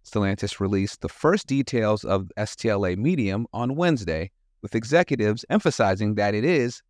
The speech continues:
best in class in range, efficiency, and charging time. The group plans to sell only full electric vehicles in Europe by twenty thirty,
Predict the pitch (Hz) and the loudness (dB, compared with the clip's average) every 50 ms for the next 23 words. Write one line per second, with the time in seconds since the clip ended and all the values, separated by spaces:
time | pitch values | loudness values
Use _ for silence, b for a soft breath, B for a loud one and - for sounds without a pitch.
0 | _ _ _ - 101 95 - - - 120 117 113 - 180 165 143 120 113 117 127 | _ _ _ -2 -2 -2 -2 -2 -2 -2 -2 -2 0 2 4 4 4 4 0 -4
1 | - - - 95 110 110 120 147 180 170 147 123 120 123 - - 120 - - 185 | -6 -12 -10 -8 -6 -4 0 0 2 2 2 0 0 -2 -4 -6 -8 -4 0 -2
2 | 180 - - 170 - - 175 180 180 180 - _ _ _ _ 107 123 127 127 - | 0 0 -2 -6 -6 -2 -2 -2 -2 -2 -8 _ _ _ _ -2 -2 -2 0 2
3 | 131 117 107 95 92 87 82 - 85 73 64 50 - _ _ _ _ _ - 92 | 2 4 4 2 2 -2 -4 -4 -4 -6 -6 -10 -12 _ _ _ _ _ -8 -6
4 | - 110 131 139 - - - - 156 143 139 131 127 - - - 117 - - - | -2 0 0 0 0 -4 -6 -2 0 0 0 0 -2 -4 -10 -10 -10 -6 -2 0
5 | 143 135 131 127 - - 120 151 185 208 220 - - 202 185 175 170 156 156 151 | 2 2 2 0 0 -2 -2 0 0 0 -2 -2 -2 0 0 2 2 2 2 0
6 | - - 139 123 127 143 147 147 - - 143 131 113 107 98 104 113 123 139 160 | 0 -2 -6 -4 -2 0 0 0 0 0 -2 -2 0 -2 -2 0 2 4 4 4
7 | 175 180 - - - 95 92 90 - - - 92 90 87 92 - _ 165 170 151 | 4 2 -2 -4 -2 0 0 0 -2 -6 -6 -4 -4 -4 -6 -2 _ 4 6 6
8 | 123 117 117 | 4 2 -2